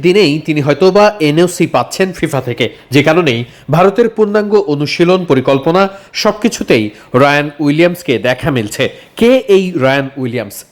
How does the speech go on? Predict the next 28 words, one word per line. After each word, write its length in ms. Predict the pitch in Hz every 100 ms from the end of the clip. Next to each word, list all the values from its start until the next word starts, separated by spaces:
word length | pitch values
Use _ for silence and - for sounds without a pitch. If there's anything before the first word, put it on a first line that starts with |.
| -
কেন 160 | 156 180 127 139 - - 123
ভারতের 380 | 165 190 220 202 135
দলের 280 | 131 165 170 -
সঙ্গে 300 | 196 165 113 110 - -
তার 140 | 143 131
এত 80 | 131 127
সখ্যতা? 420 | - 160 - 151 101 - - -
কেনই 360 | 190 240 233 180
তিনি 140 | 214 220 175 -
ভারতের 400 | 143 175 190 175
হয়ে 180 | 151 143 95 - - -
খেলতে 280 | - 202 - 135
চাইলেন? 300 | 107 104 113 98 - 135
এর 80 | 135
পেছনে 320 | 143 - 147 123
আছে 200 | 113 - 180 175 -
অনেক 220 | 139 131 113 - _ 113
লম্বা 280 | 127 135 147 110
ইতিহাস। 340 | 104 110 107 - - _ - - - _ _ _ _ - - _ _ - _ _ _ -
অস্ট্রেলিয়ার 480 | 156 - 262 294 277 -
সিনিয়র 300 | 214 254 247 226
দলে 160 | 262 294 202
ম্যাচ 200 | 185 196 -
খেলা 240 | - 190 226 294 170
এই 80 | 156 147 127
রায়ান 220 | 131 147 147 156
উইলিয়ামস 420 | 180 190 113 107 - - - 113
ভারতের 340 | 165 185 220